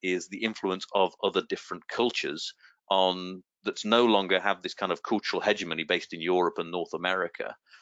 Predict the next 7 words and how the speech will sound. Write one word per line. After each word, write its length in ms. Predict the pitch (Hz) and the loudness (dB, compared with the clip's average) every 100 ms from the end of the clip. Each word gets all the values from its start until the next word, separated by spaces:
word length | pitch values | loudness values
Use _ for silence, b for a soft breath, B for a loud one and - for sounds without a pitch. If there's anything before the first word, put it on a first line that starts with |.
| b b | b b
And 360 | 110 110 107 101 - | 2 2 0 -4 -8
we 240 | 107 123 139 | 2 4 4
need 380 | 131 127 117 - | 4 2 2 -2
to, 300 | - 104 98 | 2 2 2
as 360 | 107 104 95 - 107 | 0 0 0 -2 -2
an 100 | 107 | 0
industry, 800 | 123 110 - - 71 73 90 | 2 0 -2 -2 -2 -2 -4